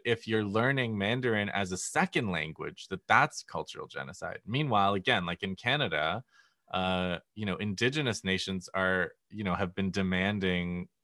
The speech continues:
education in their own languages for, you know, for at least two generations. And it's like, ah, you know, we, we here in the wealthiest country in the world, we can't find the money for it.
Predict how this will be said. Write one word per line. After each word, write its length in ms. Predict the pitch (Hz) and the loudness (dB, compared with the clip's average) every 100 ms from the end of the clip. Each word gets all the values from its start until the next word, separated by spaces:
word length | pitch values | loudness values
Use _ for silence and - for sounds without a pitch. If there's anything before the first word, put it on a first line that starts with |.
| - | -4
education 560 | 95 90 107 95 95 | -4 -2 -2 0 0
in 140 | 95 92 | 0 0
their 140 | 90 | -2
own 260 | 87 107 98 | 0 -2 0
languages 720 | 87 85 87 85 85 82 - | -2 -2 -4 -2 -4 -4 -8
for, 480 | 90 87 85 85 82 _ _ _ _ _ _ _ - | -2 0 2 0 -2 _ _ _ _ _ _ _ -8
you 80 | |
know, 180 | 82 92 113 | -6 -6 -8
for 340 | - 95 90 - - | 0 2 2 -2 -4
at 140 | 90 | 0
least 320 | 107 135 - | 0 0 -2
two 140 | - 107 | -4 0
generations. 840 | 92 80 82 123 - - - - - | 0 2 2 2 0 -6 -8 -10 -4
And 280 | 87 85 85 | 0 0 0
it's 160 | 80 | -2
like, 260 | 87 82 - | 0 0 6
ah, 280 | 104 120 98 | 10 12 10
you 160 | 85 92 | 8 4
know, 160 | 80 | 2
we, 260 | 82 92 98 | 2 2 2
we 320 | 92 123 110 95 | 0 4 4 6
here 240 | 131 127 | 10 10
in 140 | 113 | 10
the 100 | 101 | 10
wealthiest 560 | 92 95 98 95 90 - | 10 10 10 6 6 4
country 340 | 95 90 92 | 0 4 2
in 80 | 85 | 2
the 80 | 85 | 2
world, 360 | 107 113 85 82 | 6 6 6 2
we 100 | 87 | -2
can't 280 | 90 82 | 0 0
find 360 | - 85 82 82 _ - - - | 2 0 0 -6 _ -20 -20 -2
the 60 | 113 | 8
money 240 | 170 156 | 8 8
for 240 | - - | 4 -2
it. 120 | - | -4